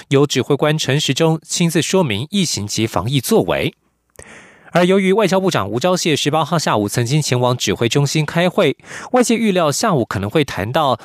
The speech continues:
捷克访问团的相关事宜。此外，近期食药署有条件同意国光生技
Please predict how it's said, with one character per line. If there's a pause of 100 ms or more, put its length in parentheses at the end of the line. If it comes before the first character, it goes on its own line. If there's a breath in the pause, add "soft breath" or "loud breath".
捷
克
访
问
团
的
相
关
事
宜。 (320 loud breath)
此
外，
近
期
食
药
署
有
条
件
同
意
国
光
生
技